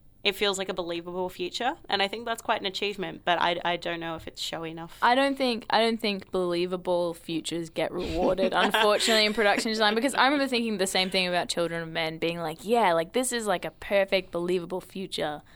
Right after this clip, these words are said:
Speaker 2: But, uh, didn't, not, not even <laughs> enough.
Speaker 1: On to
Speaker 2: Uh,
Speaker 1: best achievement in costume design.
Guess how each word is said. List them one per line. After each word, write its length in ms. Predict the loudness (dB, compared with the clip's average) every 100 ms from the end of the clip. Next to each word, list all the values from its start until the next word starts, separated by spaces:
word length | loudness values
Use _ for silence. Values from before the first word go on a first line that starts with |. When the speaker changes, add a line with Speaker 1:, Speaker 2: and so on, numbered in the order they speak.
| -20 -20 -18 -10
Speaker 2:
But, 180 | -8
uh, 140 | -8 -12 -14 -14
didn't, 340 | -12 -12 -14 -18 -12
not, 280 | -10 -10 -8
not 200 | -4 -2
even 220 | -4 -6
<laughs> 500 | 0 0 0 -8 0
enough. 0 |
Speaker 1:
On 880 | 2 2 0 -10 -10 -10 -12 2 6 6
to 60 |
Speaker 2:
Uh, 40 | 6
Speaker 1:
best 240 | 4 2
achievement 360 | 0 0 0 -2
in 120 | -2
costume 340 | -4 -6 -8 -8
design. 420 | -6 -6 -8